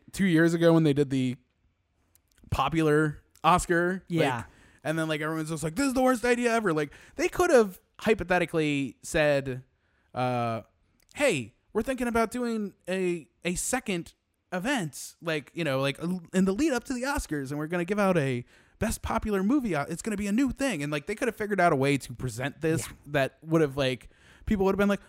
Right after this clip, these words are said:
Speaker 1: "Okay, let's give it a try. Let's see what's up."
Speaker 2: No, they said,
Speaker 1: <laughs>
Speaker 2: "We're the Oscars. We know best.
Speaker 1: We know
Speaker 2: New
Speaker 1: what's going
Speaker 2: category."
Speaker 1: on. <laughs> Uh, and that's the same thing that I feel like is going, like, you know, 'cause anytime somebody comes in and they're like, "New rule," it's just like, "Fuck the rule. We
Speaker 2: Yeah.
Speaker 1: did fine without the rule. Why do we need the rule?"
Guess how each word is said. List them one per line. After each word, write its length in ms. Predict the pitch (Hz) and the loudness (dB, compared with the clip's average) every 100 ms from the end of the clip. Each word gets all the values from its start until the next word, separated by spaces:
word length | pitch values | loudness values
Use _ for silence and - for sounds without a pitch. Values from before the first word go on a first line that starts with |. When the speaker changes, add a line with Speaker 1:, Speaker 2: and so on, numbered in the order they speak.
| - | -6
Speaker 1:
"Okay, 360 | 330 311 233 311 | -4 2 2 2
let's 160 | 302 | 0
give 160 | - 294 | 0 0
it 60 | 294 | 0
a 60 | |
try. 240 | 254 339 269 | 2 2 4
Let's 180 | 196 | 0
see 120 | - 240 | 0 0
what's 200 | 233 - | 0 2
up." 180 | 285 180 | 0 2
Speaker 2:
No, 140 | 160 | 0
they 160 | 156 175 | 2 2
said, 300 | 196 175 165 | 2 0 2
Speaker 1:
<laughs> 220 | 196 180 | 0 2
Speaker 2:
"We're 180 | 220 285 | 2 0
the 100 | 311 | -2
Oscars. 540 | 226 214 214 196 190 175 | 0 0 0 -2 -2 0
We 140 | 254 | 0
know 160 | 202 196 | 2 2
best. 320 | 165 143 143 | 2 -2 -2
Speaker 1:
We 240 | 143 226 311 | 0 2 6
know 120 | 285 | 10
Speaker 2:
New 40 | 262 | 10
Speaker 1:
what's 140 | 285 | 10
going 340 | 226 214 208 | 8 6 6
Speaker 2:
category." 320 | 156 151 151 180 190 | 4 2 2 2 2
Speaker 1:
on. 200 | 202 - - | 2 2 -4
<laughs> 40 | 370 - - - _ - | -10 -12 -18 -20 _ -8
Uh, 460 | 143 156 156 151 131 | -2 2 2 0 0
and 160 | 196 | 0
that's 220 | 208 202 - | 0 0 -2
the 80 | |
same 240 | 180 180 151 | -2 0 0
thing 220 | 156 143 | -2 -2
that 180 | 139 - | -4 -4
I 120 | 143 | -4
feel 140 | 147 143 | -2 -2
like 160 | 135 | -2
is 120 | 127 | -4
going, 240 | 147 135 123 | -4 -4 -2
like, 240 | 147 135 | -4 -4
you 60 | 160 | -4
know, 120 | 123 | -4
'cause 260 | - 165 - _ - | -4 -6 -8 _ -10
anytime 360 | 170 262 233 214 | -6 0 0 0
somebody 240 | 208 190 | -2 -2
comes 260 | 180 175 160 | -4 -2 -2
in 60 | |
and 80 | 151 | -2
they're 140 | 127 131 | -2 -4
like, 180 | 120 | -2
"New 220 | 240 339 285 | 4 6 6
rule," 440 | 330 320 175 117 | 2 2 2 0
it's 120 | 127 | -4
just 120 | 214 | -6
like, 140 | 247 226 | -4 -2
"Fuck 300 | - 415 - | 2 2 4
the 80 | 285 | 4
rule. 340 | 277 269 202 | 6 10 10
We 120 | 214 | 10
Speaker 2:
Yeah. 60 | 311 | 8
Speaker 1:
did 140 | 370 | 6
fine 280 | 320 370 381 | 6 6 6
without 320 | 370 359 370 | 4 4 4
the 80 | 277 | 2
rule. 280 | 277 247 196 | 2 6 6
Why 140 | 254 | 4
do 80 | 381 | 2
we 140 | 381 370 | 2 4
need 160 | 370 | 2
the 80 | 359 | 2
rule?" 260 | 370 381 | 0 0